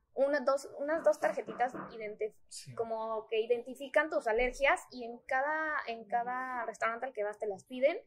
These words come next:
Speaker 1: y las muestras, entonces están súper atentos a lo que es especialmente para ti, que no muchos somos alérgicos a esas cosas, pero a mí, la verdad, en ningún otro hotel, en ningún otro lado me habían hecho esa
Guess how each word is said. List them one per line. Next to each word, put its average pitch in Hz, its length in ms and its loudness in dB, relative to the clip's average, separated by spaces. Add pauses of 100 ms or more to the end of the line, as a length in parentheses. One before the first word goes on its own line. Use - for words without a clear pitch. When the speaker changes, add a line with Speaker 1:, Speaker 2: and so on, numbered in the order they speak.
(320)
Speaker 1:
y 226 80 -6
las 214 220 2
muestras, 254 400 0
entonces 220 420 -4
están 214 400 -6
súper 302 400 2
atentos 262 640 -2
a 202 480 0 (180)
lo 220 180 -2
que 220 220 -2
es 220 160 -10 (140)
especialmente 262 1040 0
para 208 380 4
ti, 285 260 -8 (300)
que 220 100 2
no 233 160 -2
muchos 262 420 -2
somos 247 220 -4
alérgicos 202 480 2
a 214 40 4
esas 208 200 -6
cosas, 220 480 0
pero 226 160 0
a 226 80 -2
mí, 269 320 -6 (200)
la 220 120 6
verdad, 233 420 6
en 240 120 -6
ningún 262 300 -2
otro 320 180 0
hotel, 254 260 -2
en 226 140 -6
ningún 226 240 -8
otro 240 180 -6
lado 220 320 -2
me 220 140 -4
habían 220 180 -4
hecho 233 200 -6 (180)
esa 220 480 -2